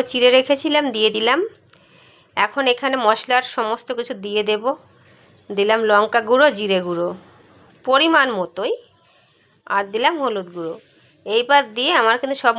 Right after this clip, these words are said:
মশলা দেওয়া শেষ। এরপরে লাস্টে দেব সর্ষে বাটাটা। সর্ষে বাটা কিন্তু একসঙ্গে দিলে ভালো লাগে না,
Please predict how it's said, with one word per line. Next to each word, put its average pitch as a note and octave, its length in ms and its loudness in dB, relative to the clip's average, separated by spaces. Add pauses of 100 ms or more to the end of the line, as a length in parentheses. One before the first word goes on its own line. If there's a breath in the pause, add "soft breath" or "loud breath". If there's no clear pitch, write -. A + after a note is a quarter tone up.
মশলা A3 300 2
দেওয়া G3+ 260 4 (160)
শেষ। D#4 240 4 (760 loud breath)
এরপরে C#4 380 2 (140)
লাস্টে A3 380 2
দেব B3 180 -2 (220)
সর্ষে A3 340 -2
বাটাটা। G#3+ 520 0 (720)
সর্ষে A#3 420 -6
বাটা A#3+ 240 2
কিন্তু B3+ 380 -4 (160)
একসঙ্গে B3 460 2
দিলে A3 260 0
ভালো G3+ 360 0
লাগে A3 200 2
না, C4 120 2